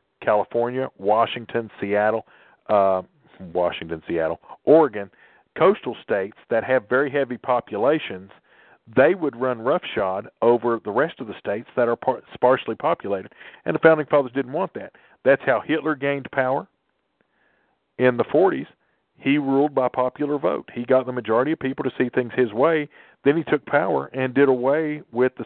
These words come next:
Senate and the voting bodies. So you're not gonna see the Electoral College change. Y'all may not remember this, but in two thousand, remember I was there, front row seat, um, the same arguments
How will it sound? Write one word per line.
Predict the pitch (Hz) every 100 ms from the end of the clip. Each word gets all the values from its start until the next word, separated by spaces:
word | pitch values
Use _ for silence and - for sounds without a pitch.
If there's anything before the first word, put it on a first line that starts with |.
| -
Senate | 190 - - _ _ _ _ _
and | 123 127
the | 127
voting | 135 131 127
bodies. | 147 151 113 - _ _ _ _ -
So | 151 143 135 _ -
you're | 147
not | 160 185 151
gonna | 147 -
see | 139 131 127 120 _ _ _ _ 120
the | 120
Electoral | 120 117 117 101
College | 110 98 95 -
change. | 107 104 - - - _
Y'all | 147 170
may | 165 151
not | 147 110
remember | 110 135 123 98
this, | 98 - 113
but | 107
in |
two | - 135
thousand, | 123 135 131 95 98 _ _ _ _ _ _ _ _ _ -
remember | 92 113 117 113
I | 131
was | 127
there, | 147 135 120
front | - 110 117
row | 135 -
seat, | 120 - _ _ - - - _ -
um, | 117 110 110 98 _ _ 107
the | 117 143
same | 147 143
arguments | 135 120 123 120